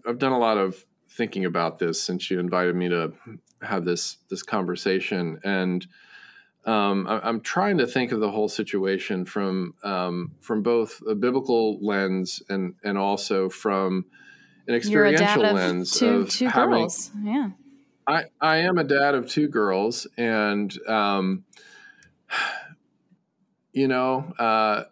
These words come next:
Speaker 1: I, I, first I would say I have no, um, no personal notion whatsoever of, of how devastating that must have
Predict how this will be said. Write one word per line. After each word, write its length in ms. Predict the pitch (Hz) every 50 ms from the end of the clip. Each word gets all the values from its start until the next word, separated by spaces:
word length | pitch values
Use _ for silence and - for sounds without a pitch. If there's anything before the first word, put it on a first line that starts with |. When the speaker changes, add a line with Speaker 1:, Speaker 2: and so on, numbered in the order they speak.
| _ _ _ _ _ _ -
Speaker 1:
I, 340 | 98 - - - 113 - - - - -
I, 60 | 110
first 440 | - - - 156 156 160 156 - -
I 80 | 123
would 180 | 123 113 113 113
say 320 | - - 117 117 113 117
I 80 | 107 110
have 380 | 110 117 117 110 107 107 - - _ _
no, 760 | 113 110 113 117 123 123 127 135 139 143 143 139 143 143 139 - - _ _ _
um, 540 | - 117 107 107 104 101 98 98 95 92 - _ _ _ _ _ _ _ _ _ _ _
no 720 | 120 120 123 131 139 143 147 147 147 147 151 165 160 - _ _ _ _
personal 500 | - - 147 127 123 - - 131 120 113
notion 520 | 110 107 104 101 104 104 - - 104 101 101
whatsoever 1000 | 98 95 98 - - - 104 101 104 104 107 104 104 104 98 98 - 117 - - -
of, 240 | 104 98 98 98
of 280 | - 104 107 101 95 -
how 480 | - - - 107 101 110 110 113 113 113
devastating 680 | - 110 104 101 104 - - - 101 98 101 98 98 98
that 160 | 98 - 104
must 300 | 104 98 98 98 - -
have 220 | 101 104 - -